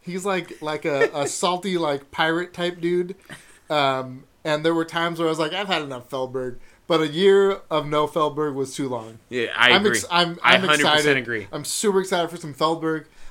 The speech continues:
Speaker 1: I'm super over the top excited whenever it happens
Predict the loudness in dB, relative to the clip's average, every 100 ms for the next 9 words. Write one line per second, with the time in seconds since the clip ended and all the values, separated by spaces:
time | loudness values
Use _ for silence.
0 | -10 -8 -6 -4 -2 0 0 4 6 6
1 | 4 0 0 -2 -6 -4 -4 -4 -6 -4
2 | -2 -4 -6 -6 -6 -4 -4 -4 -4 -12
3 | -14